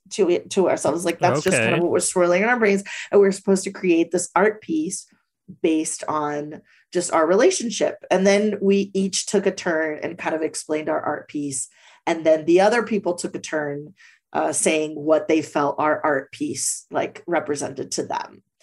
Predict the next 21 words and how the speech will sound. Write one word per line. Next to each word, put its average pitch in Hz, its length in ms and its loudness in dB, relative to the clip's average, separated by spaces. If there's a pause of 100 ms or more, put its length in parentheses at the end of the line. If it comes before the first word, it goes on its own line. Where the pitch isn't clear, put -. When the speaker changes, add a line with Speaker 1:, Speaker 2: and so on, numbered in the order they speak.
(440)
Speaker 1:
And 170 640 2 (240)
you 196 240 4
guys, 185 840 2
it 196 160 6
was 190 160 0
crazy, 208 1120 4 (240)
but 254 240 2
it 277 120 2
was 294 240 0
just 302 340 2
the 247 80 2
sweetest, 320 1040 2 (500)
like, 220 260 4
most 233 320 0
amazing 220 640 2
experience 214 640 0
I 190 100 2
had 170 300 2
with 170 140 -4
my 175 100 -2
sister. 165 600 -2